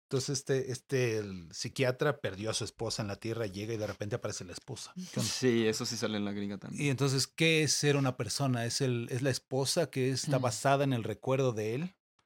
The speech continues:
Speaker 3: Ujú.
Speaker 1: Eh, en su negación de no saber qué hacer en esta situación, la echa en una pod de escape, la saca a la, <laughs> a la, a
Speaker 3: Al
Speaker 1: tirarla,
Speaker 3: espacio.
Speaker 1: ajá, le, y se muere,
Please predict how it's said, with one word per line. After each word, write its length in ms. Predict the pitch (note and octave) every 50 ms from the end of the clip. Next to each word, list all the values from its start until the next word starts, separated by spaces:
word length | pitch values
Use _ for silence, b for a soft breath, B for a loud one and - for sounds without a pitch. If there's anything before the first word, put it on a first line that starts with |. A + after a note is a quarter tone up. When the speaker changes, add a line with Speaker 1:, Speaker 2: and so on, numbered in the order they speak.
| _ _ _ -
Speaker 3:
Ujú. 280 | G#2 F#2 G2 F#2+ F#2+ - _ _ _ _ _ _ _ _ _ -
Speaker 1:
Eh, 360 | C#3+ C3 B2+ B2+ B2+ B2+ B2+ B2
en 80 | B2+ B2+
su 160 | - C#3+ C3
negación 560 | B2+ C3 B2+ A2+ G2+ - - C3 C3+ C#3+ D3
de 100 | C#3+ C3
no 120 | B2 B2
saber 280 | B2 - B2 G#2+ A#2+ A#2
qué 100 | - -
hacer 240 | B2+ - - B2 A2+ A#2+
en 80 | A#2+
esta 180 | A#2 - - B2+
situación, 840 | - - A2+ - G#2+ F#2 - - B2 C#3 D#3 E3 E3 - - A2 A2
la 160 | G#2+ G#2+ A2
echa 240 | A#2 B2 - - C3+
en 100 | A#2 A#2
una 840 | A#2 A#2 A#2+ A2+ A2+ A2 G#2+ G#2 G2 F#2+ F2 F2+ F2+ F2+ F2+ E2+ - _ _ _ _ _ _ _ _ _
pod 220 | - A2+ A2+ A#2 G#2 F#2
de 80 | G2 G2
escape, 480 | F#2+ - - - A2 - - F3+ - _ _ _ _ - - _ _ _ _ _ _ -
la 200 | A2 G#2 F#2 F2+
saca 360 | - - B2+ B2 - - A2+
a 20 |
la, 460 | G#2 G2+ G2 F#2 F#2 F2+ F2 F2 F2+ - _ _ _ - - _ _
<laughs> 420 | - - - - - A2 G#2+ - -
a 460 | - F3+ D3 E3 D3+ - B3+ E4+ -
la, 100 | - C4+
a 40 | -
Speaker 3:
Al 60 | E4+
Speaker 1:
tirarla, 440 | - - B2 A#2+ A#2+ C#3+ D3 D#3+ F#3
Speaker 3:
espacio. 500 | F#3+ F#3+ - B2+ B2 A#2+ - B2 A#2 A2+ -
Speaker 1:
ajá, 240 | C3 - - B2+ B2
le, 280 | B2 A#2+ G#2+ G#2+ - -
y 40 | -
se 140 | - -
muere, 340 | A2+ A#2+ B2 B2 A#2 G2 -